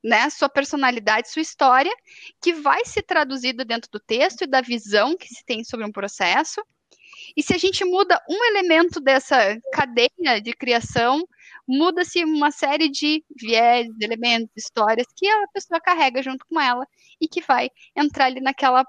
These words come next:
naquele momento decisório. Tem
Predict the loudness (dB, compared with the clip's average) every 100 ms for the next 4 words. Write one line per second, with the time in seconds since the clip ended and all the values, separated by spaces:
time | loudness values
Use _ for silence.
0 | -2 -2 -2 -2 -2 -2 -2 -4 -6 -8
1 | -6 -2 0 -2 -8 _ _ _ _ -20
2 | -20 -20 _ _ _ _ _ _ _ _
3 | -2 0